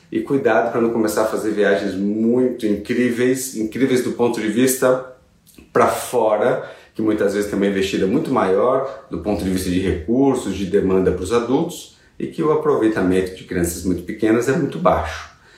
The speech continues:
Então, medir isso, esse reconhecimento de que, de novo, olha que interessante, se eu começo a separar o desejo dos adultos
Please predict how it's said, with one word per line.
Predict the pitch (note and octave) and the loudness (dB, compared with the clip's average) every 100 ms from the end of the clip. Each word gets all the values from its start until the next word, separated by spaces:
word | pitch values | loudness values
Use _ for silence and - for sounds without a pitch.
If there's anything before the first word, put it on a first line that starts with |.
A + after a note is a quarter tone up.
| - - - | -20 -20 -12
Então, | - D#3 G3 - - - _ _ - | -2 0 2 0 -6 -18 _ _ -2
medir | C#3 C#3 - G3+ G3+ C3+ | 0 2 0 0 2 2
isso, | F3 - - G2+ G2 | 2 0 -2 0 2
esse | G#2+ C3 | 2 2
reconhecimento | A#2 B2 A2+ A2 G#2+ G2+ C3+ E3+ - | 0 2 2 2 0 2 4 4 2
de | A2 A2 | 0 -2
que, | - A2 G2+ - - - - - | 0 2 2 0 -10 -20 -18 -10
de | - - A#2+ | -10 -6 -2
novo, | A#2+ A2+ G2+ | 0 0 2
olha | A2+ B2+ | 2 0
que | A#2 | 0
interessante, | G#2 A2+ G2+ G2 F#2+ F2+ - | 0 0 0 0 0 -2 -4
se | - B2+ | -4 -2
eu | B2+ | 0
começo | B2 B2+ C3+ | 0 0 0
a | C#3 | -2
separar | - - A2 C3 C#3+ C3 | -2 0 0 2 2 0
o | |
desejo | B2 A2 A#2+ D3+ C#3+ | 0 0 0 -2 -2
dos | B2 A#2 A#2 | -2 0 0
adultos | F#2+ G#2 F2 E2 D#2+ D2+ - - - | 2 0 -2 -4 -8 -10 -10 -16 -20